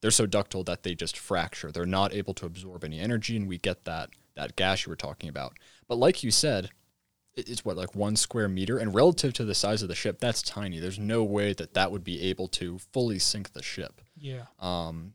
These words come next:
Speaker 1: but still, a lot of research went into this, uh, as this was a prevailing notion for a while. So they took some of the metal and they looked at what was in it. And one of the main things they found, s-, the differences between maybe the steels we use today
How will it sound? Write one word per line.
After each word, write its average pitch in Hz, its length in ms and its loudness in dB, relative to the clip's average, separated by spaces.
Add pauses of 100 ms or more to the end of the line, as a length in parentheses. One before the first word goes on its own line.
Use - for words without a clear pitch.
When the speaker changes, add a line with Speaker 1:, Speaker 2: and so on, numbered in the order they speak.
(280)
Speaker 1:
but 147 140 2
still, 233 200 8
a - 20 6
lot 120 280 8
of 101 200 2
research 113 460 2
went 85 140 -4
into 95 200 -2
this, 80 380 -4
uh, 87 180 -6
as 98 120 -2
this 113 200 0
was 98 280 2
a 90 60 -4
prevailing 90 460 0
notion 98 320 -2
for 90 220 -4
a 82 60 -2
while. 82 340 -2
So - 140 -2
they 92 120 -8
took - 280 -6
some 92 180 -2
of 87 60 -6
the 85 60 -4
metal 139 400 2 (280)
and 95 100 -4
they 92 40 -2
looked 110 300 0
at 92 160 -6
what 90 140 -4
was 87 160 -4
in 101 100 0
it. 113 140 -2 (140)
And 107 100 0
one 143 100 8
of 135 40 6
the 127 60 4
main 123 280 6
things 135 160 2
they 92 140 2
found, 92 500 -4
s-, - 160 -4 (100)
the 95 80 -8
differences 101 540 -2
between 92 480 -8
maybe 92 180 -2
the 101 100 -6
steels 107 440 0
we 95 100 -6
use 92 180 -2
today 131 520 -2